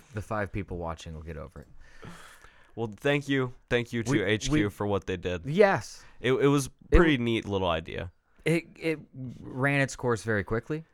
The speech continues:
Speaker 2: Yeah, we,
Speaker 1: We
Speaker 2: we got done with it fast. I don't know of the three of us which one dropped it first. I,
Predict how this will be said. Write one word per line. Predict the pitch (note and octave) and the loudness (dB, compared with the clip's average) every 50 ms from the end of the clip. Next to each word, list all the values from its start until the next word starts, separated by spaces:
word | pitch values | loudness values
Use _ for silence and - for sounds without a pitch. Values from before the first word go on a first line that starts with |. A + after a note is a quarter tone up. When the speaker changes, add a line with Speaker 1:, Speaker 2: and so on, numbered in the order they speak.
| - | -12
Speaker 2:
Yeah, | - - B2+ C#3+ C#3+ - | -4 4 4 6 6 6
we, | - - E3 E3 C3+ | 4 4 4 4 2
Speaker 1:
We | A#2+ B2 | 0 2
Speaker 2:
we | A#2+ D3+ E3+ | 6 6 8
got | D#3+ C3 A2 | 8 8 8
done | G#2+ A#2+ G#2+ | 6 4 4
with | G#2+ G#2 | 4 2
it | G2 F2 - | 0 -2 -4
fast. | - - - A2+ G#2 G2 F#2 F2+ - - - - - | -4 2 4 6 6 6 4 2 -2 -6 -8 -4 0
I | - B2 | 2 4
don't | C#3 C3+ B2 | 4 4 4
know | C3 C3 C3 B2 | 6 6 6 6
of | A#2 A2+ G2 | 6 4 2
the | G#2+ G#2 | -2 2
three | - - A2+ A2+ A2 | 2 2 4 4 2
of | G#2 G2+ | 2 0
us | G#2 - - | -2 -2 -4
which | G#2+ G#2 - | -6 -6 -6
one | - G2+ G#2 G2 | -6 -6 -6 -4
dropped | F#2+ G#2+ G2+ F#2 - - | -2 -2 -2 -2 -4 -6
it | F#2 - | -8 -8
first. | - - G#2 G2 G2+ G#2 - - - - | -6 -6 -4 -4 -4 -4 -6 -8 -4 -2
I, | G#2+ G#2+ | -2 -2